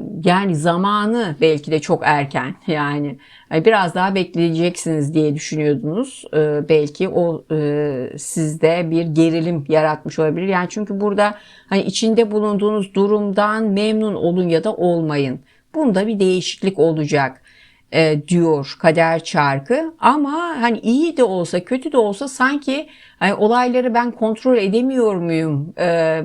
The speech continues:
e, diye böyle bir, e, gerilim yaşayacağımızı da söyler kader çarkı. Yani böyle bir potansiyelimiz var. E, ama işte öyleyse eğer,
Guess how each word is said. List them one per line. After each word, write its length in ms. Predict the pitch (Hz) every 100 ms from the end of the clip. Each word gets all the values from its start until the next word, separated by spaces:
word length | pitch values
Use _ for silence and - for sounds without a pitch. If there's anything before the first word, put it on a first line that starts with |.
| 156 -
e, 180 | 156
diye 500 | 175 180 190 208 220
böyle 340 | 185 196 202 208
bir, 240 | 208 -
e, 320 | 170 170 165 165 160 _ _ 175
gerilim 580 | 139 185 202 214 233 220
yaşayacağımızı 880 | 190 185 196 170 185 175 180 175 180
da 100 | 160
söyler 560 | - 147 143 143 143
kader 400 | 175 165 165 165
çarkı. 380 | - 147 151 135
Yani 300 | 139 151 156
böyle 280 | 196 202 202
bir 40 |
potansiyelimiz 1040 | - 175 185 170 160 180 160 160 170 165
var. 220 | 147 147 - _ - - - _ -
E, 360 | 165 160 160 156 156
ama 260 | 165 233 302
işte 400 | 277 - 277 -
öyleyse 640 | 160 190 247 294 262 190 180 95
eğer, 500 | 151 160 262 349